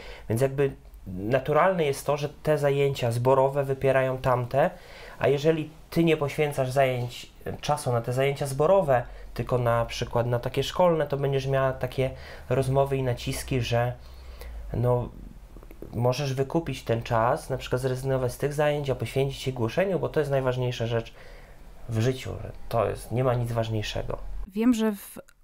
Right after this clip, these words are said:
Speaker 2: jednym z ostatnich też odcinków mówiliście o tym, że mówimy tutaj o szkole, o zajęciach pozaszkolnych, że no, ta obowiązkowa edukacja, okej, ale jeżeli już, y, taki świadek Jehowy na przykład chce iść na studia, no to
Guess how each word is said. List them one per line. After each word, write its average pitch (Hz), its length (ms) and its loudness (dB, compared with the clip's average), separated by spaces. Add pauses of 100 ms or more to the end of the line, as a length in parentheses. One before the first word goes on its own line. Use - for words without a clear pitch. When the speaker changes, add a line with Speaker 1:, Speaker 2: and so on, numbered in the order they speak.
(160)
Speaker 2:
jednym 208 260 2
z - 80 -4
ostatnich 208 440 -2
też 214 200 -2
odcinków 185 560 -4
mówiliście 190 760 -2
o 190 160 -6 (160)
tym, 190 340 0
że 180 640 -2 (260)
mówimy 190 320 -4
tutaj 180 240 -6
o - 160 -12
szkole, 226 420 0
o 185 80 -4
zajęciach 190 380 -6
pozaszkolnych, 180 760 -6 (600)
że 190 640 0
no, 196 180 -4
ta 185 220 -4
obowiązkowa 202 600 -2
edukacja, 190 760 -2 (400)
okej, 196 540 -4 (580)
ale 196 480 -2
jeżeli 196 440 -4
już, 196 400 -4
y, 185 480 -4
taki 196 220 -8
świadek 185 380 -6
Jehowy 185 280 -6
na 185 120 -2
przykład - 240 -12
chce - 180 -6
iść 190 140 -4
na 190 140 -2
studia, 185 460 -4
no 208 140 0
to 240 220 -2